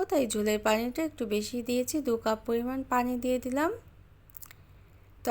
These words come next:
আমার রেসিপিগুলি ভালো লাগলে লাইক করে নিতে পারেন, শেয়ার করে নিতে পারেন এবং কমেন্টস করে জানাতে পারেন কেমন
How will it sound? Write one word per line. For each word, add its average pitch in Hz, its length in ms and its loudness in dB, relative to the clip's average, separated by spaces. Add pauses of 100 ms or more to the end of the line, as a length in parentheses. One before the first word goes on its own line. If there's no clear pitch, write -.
আমার 214 240 2
রেসিপিগুলি 240 500 -2 (100)
ভালো 226 180 0 (100)
লাগলে 247 260 0 (1200)
লাইক 214 280 4
করে 262 220 4
নিতে 269 260 0
পারেন, 294 220 4 (140)
শেয়ার 233 220 4 (100)
করে 233 140 4 (100)
নিতে 240 240 0
পারেন 277 200 2 (100)
এবং 254 160 2 (640)
কমেন্টস 214 440 4
করে 277 140 2 (120)
জানাতে 208 400 0
পারেন 311 180 4 (140)
কেমন 233 280 4